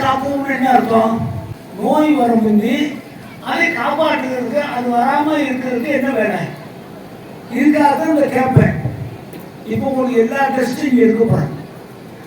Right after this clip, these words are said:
நம்ம உடம்புல என்ன மாதிரி வியாதி இருக்கு, இந்த வியாதிக்கு என்ன மருந்து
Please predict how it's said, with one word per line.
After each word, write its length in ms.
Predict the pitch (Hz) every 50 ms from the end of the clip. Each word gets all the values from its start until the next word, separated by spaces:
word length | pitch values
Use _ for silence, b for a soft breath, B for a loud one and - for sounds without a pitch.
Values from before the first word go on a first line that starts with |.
| - - - - 208
நம்ம 240 | 214 233 233 240 226 226
உடம்புல 360 | 233 269 269 262 262 262 262 285 294 302 - - - - - - - - - - - - - - 196 208
என்ன 140 | 214 233 294 294 294
மாதிரி 300 | 277 269 269 269 262 262 247 233
வியாதி 320 | 233 233 240 247 226 233 220
இருக்கு, 280 | 208 202 - - - 277 277 277 - - - - - - - - - - - - -
இந்த 140 | 220 - 262 262 240
வியாதிக்கு 440 | 254 269 277 285 294 285 294 294 247 254
என்ன 140 | 240 240 262 262 254
மருந்து 300 | 240 240 233 233 247 247